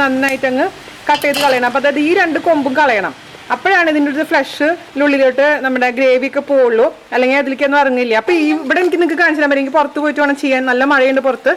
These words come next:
ചെറിയ <laughs> നന്ദു, ചെറിയ, ഏ, ക്രാബ് ആണെങ്കിൽ കുഴപ്പമില്ല, നമുക്ക് കൈ കൊണ്ട് തന്നെ നമുക്ക് ചെയ്യാൻ പറ്റും. ചെറിയ ഇതാണ് ഇത്, ഇതിപ്പോ ഇങ്ങനെ ചെയ്ത് കണ്ടാ പെട്ടെന്ന് തന്നെ നമുക്ക് എടുക്കാൻ പറ്റും. അതുപോലെ ഇങ്ങനെ കത്രി കൊണ്ട് നമുക്ക് മുറിച്ചെടുക്കാൻ പറ്റും. ഒന്ന് ട്രൈ ചെയ്ത് നോക്കട്ടെ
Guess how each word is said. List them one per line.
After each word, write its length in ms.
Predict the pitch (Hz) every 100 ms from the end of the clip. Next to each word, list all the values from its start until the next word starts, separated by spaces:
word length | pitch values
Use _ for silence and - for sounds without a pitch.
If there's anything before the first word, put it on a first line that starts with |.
| - - -
ചെറിയ 280 | 285 302 320 370 - - -
<laughs> 680 | 311 - 277 - - 294 254
നന്ദു, 320 | 254 254 240 214 269 - - -
ചെറിയ, 340 | 285 285 302 330 392 330 311
ഏ, 40 | 311 311 294
ക്രാബ് 260 | 320 311 330
ആണെങ്കിൽ 240 | 330 330
കുഴപ്പമില്ല, 320 | 320 294 294 277
നമുക്ക് 180 | 294 277
കൈ 60 | 302
കൊണ്ട് 160 | 285 277
തന്നെ 80 | 285
നമുക്ക് 160 | 269 277
ചെയ്യാൻ 180 | 285 254
പറ്റും. 220 | 240 240 277 285
ചെറിയ 320 | 269 269 302
ഇതാണ് 180 | 294 294 285
ഇത്, 80 | 240
ഇതിപ്പോ 240 | 240 233 254 262
ഇങ്ങനെ 200 | 262 254 269
ചെയ്ത് 240 | 247 240 349 - - -
കണ്ടാ 200 | 220 165 -
പെട്ടെന്ന് 300 | 269 262 269 285
തന്നെ 120 | 277 277
നമുക്ക് 240 | 262 277 339
എടുക്കാൻ 240 | 262 254 247
പറ്റും. 200 | 247 254
അതുപോലെ 200 | 254 262 277
ഇങ്ങനെ 160 | 311 339
കത്രി 200 | - 302 294
കൊണ്ട് 140 | 277 285
നമുക്ക് 200 | 269 285 269
മുറിച്ചെടുക്കാൻ 460 | 262 269 247 247 240
പറ്റും. 140 | 226 _ _ _ 208
ഒന്ന് 120 | 247 254
ട്രൈ 140 | 220
ചെയ്ത് 160 | 214 262 277
നോക്കട്ടെ 360 | 240 - 262